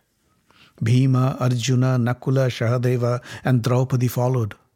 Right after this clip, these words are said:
Dhritarashtra blessed them by kissing their foreheads.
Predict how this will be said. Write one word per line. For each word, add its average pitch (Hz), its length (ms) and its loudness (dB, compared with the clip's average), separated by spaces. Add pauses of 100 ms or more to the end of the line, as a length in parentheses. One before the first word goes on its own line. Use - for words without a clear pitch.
(720)
Dhritarashtra 131 760 0
blessed - 320 -2
them 120 240 0
by 120 120 0
kissing 127 380 -2
their 123 160 2 (140)
foreheads. 127 500 -4